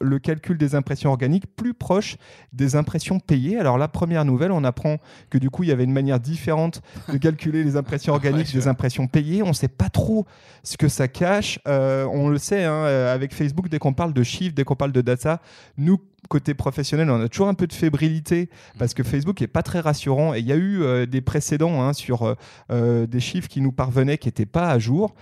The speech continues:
Speaker 1: Et là, bizarrement, donc du coup, on a cette annonce, euh, qui n'est non officielle pour l'instant. Il note bien, hein, que ça n'a, n'aura op-, aucune implication sur, euh, la distribution, s-, sur la portée, euh, et, euh, sur l'engagement, exclusivement sur le nombre d'impressions.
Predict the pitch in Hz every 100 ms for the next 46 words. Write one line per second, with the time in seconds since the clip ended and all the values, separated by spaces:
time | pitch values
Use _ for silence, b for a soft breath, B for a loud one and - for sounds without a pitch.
0 | B B - 123 180 170 147 113 110 165
1 | 147 123 120 190 147 160 160 139 127 139
2 | 180 - 120 117 113 - - 127 123 131
3 | 180 202 170 151 160 143 123 113 - 180
4 | 220 - 160 170 143 160 160 131 131 131
5 | 127 123 117 - 127 120 113 - 165 -
6 | - 165 185 165 147 147 139 156 143 120
7 | 110 B B B - 113 113 117 127 151
8 | - 139 135 160 220 240 - - 113 110
9 | - 175 - 143 190 B B B 120 123
10 | - 185 196 151 127 143 135 156 147 110
11 | 123 165 151 - 170 147 143 165 - 117
12 | 123 147 185 185 143 135 127 120 117 131
13 | 147